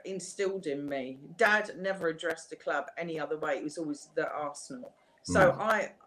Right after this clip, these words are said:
Speaker 1: you know, I always say that. I say that to my kids. I mean, they look at me
Speaker 2: <laughs>
Speaker 1: funny, you know, but, um, you know, it's, um,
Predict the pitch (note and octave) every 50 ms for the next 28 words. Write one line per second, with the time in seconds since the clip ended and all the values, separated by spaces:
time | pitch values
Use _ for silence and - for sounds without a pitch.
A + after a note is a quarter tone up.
0 | _ - - - _ _ - - - F#3 G3 F#3 E3 D3+ D3+ C#3+ - - - E3
1 | F#3+ G#3 G3+ F#3 E3+ E3+ E3+ - - - E3 D#3+ D3+ C#3+ C3 - - _ _ _
2 | _ _ _ _ _ _ _ - D#3+ D3+ - F3 G3 G3+ - G3+ G3 F3 E3 -
3 | - F3 D#3+ D#3+ D#3+ - - - C#4 A#3+ G3 - - - D#3+ E3 E3+ E3+ E3+ E3+
4 | E3+ F3+ F#3 - - - - - - - - G3 F#3+ F#3 - - G3 G3+ F#3 A3
5 | F#3+ F3 E3+ - E3+ D#3+ D#3+ D#3+ D#3+ - - - - - _ _ - D#3 D#3+ D#3+
6 | D#3+ D#3 D3+ D3+ D3+ - - - _ _ _ _ _ _ - - - - - -
7 | F3 E3 D#3 D3+ D3+ D#3+ D#3 - - - - - E3+ E3 E3 D#3+ D#3+ D#3+ D#3 D#3
8 | D#3+